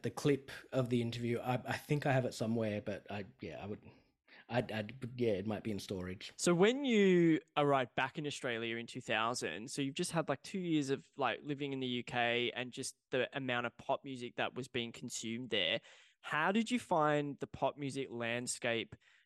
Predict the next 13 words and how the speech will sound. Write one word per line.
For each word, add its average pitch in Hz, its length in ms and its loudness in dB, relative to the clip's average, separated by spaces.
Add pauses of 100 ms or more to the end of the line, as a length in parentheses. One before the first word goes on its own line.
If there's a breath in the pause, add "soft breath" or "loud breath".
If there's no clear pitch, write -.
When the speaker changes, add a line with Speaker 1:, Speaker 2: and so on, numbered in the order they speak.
(140)
Speaker 2:
in 127 160 -2
Australia 120 920 2
when 123 200 -4
you 120 100 -8
got 117 300 -2
back 143 380 -2
to 139 100 -8
Australia 110 540 -2
compared 123 480 -4
to - 100 -14
the 123 100 -8
U 107 160 -10
K? - 120 -10